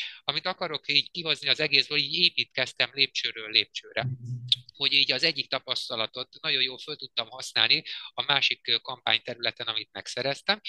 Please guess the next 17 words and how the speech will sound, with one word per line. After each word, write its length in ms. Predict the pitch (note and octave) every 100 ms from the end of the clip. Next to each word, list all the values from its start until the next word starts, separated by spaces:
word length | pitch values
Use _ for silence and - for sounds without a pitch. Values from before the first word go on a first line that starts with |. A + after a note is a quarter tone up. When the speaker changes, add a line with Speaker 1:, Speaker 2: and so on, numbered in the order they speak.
| - -
Speaker 1:
És 80 |
akkor 240 | C#3 - C#3
például 260 | F3 D3+
ugye 120 | C#3+ C3+
a 20 |
Decathlon, 600 | E3 E3 - - B2 D3
az 180 | G#3 G3
ilyen 160 | E3 C3+
sorrendben 500 | - C#3+ B2+ - A#2+
akkor 260 | - B2+
ugye 140 | B2+ B2
az 100 | A#2+
egy 100 | A#2+
sportszer 520 | - - B2 - A2+
áruháznak 540 | A#2 A#2 A2+ A2 A2+
az 100 | A2+
ügyfélszolgálata, 1000 | C#3+ - A2+ G#2+ - A#2+ A2+ G#2+ G#2+ D3+